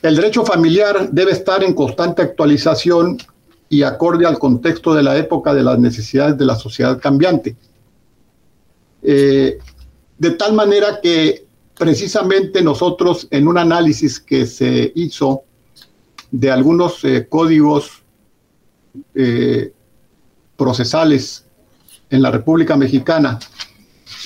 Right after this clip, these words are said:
y además coincidiendo también con estudios que elaboró el doctor Pablo Alfonso Aguilar, que es egresado de la unam,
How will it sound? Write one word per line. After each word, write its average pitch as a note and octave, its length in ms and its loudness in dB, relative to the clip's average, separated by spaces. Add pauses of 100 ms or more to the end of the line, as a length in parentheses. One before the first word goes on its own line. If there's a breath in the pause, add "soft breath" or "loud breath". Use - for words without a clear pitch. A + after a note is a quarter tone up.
(140)
y C3+ 160 4
además C3+ 560 2
coincidiendo D3 800 2
también C3+ 420 2
con C#3+ 180 0
estudios D3+ 520 0
que - 100 -2
elaboró B2+ 640 2
el B2+ 140 4
doctor B2 420 0
Pablo B2+ 300 2
Alfonso D3 480 0
Aguilar, C#3+ 480 0
que D3 120 -2
es - 160 -4
egresado C3+ 460 0
de C#3 80 4
la B2+ 120 2
unam, C3+ 360 2